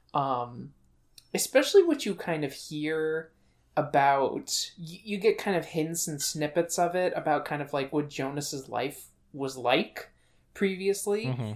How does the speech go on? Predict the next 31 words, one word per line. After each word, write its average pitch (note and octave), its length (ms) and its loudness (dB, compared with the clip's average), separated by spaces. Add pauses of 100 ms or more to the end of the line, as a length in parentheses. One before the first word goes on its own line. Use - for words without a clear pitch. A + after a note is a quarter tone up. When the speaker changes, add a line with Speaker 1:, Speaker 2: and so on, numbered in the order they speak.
Speaker 1:
And D#3+ 120 0
so E3 200 6
it D#3 100 -8
feels G#3+ 300 -4
like E3+ 120 -4
this D#3 180 0
very, D3+ 840 0 (560)
it, F3 240 0
it A3 180 -6
leaves A#3 220 -4
this A3+ 120 -4
kind G3+ 140 -2
of E3+ 80 0
bad D#3+ 280 4
tasting, D3 600 -2
like, C3 280 0 (140)
we're E3+ 120 0
gonna E3 180 0
send D#3+ 400 -2
Jonas C#3+ 380 -2
back C#3 300 -6
to - 100 -4
the D3 180 -8
fucking, C#3 720 -6 (180)
uh, C#3 220 -2
shadow D3 480 0
realm B2 520 -2 (520)
of C3+ 320 2
being C#3+ 260 0
in C3 140 -4
prison. C3 500 -2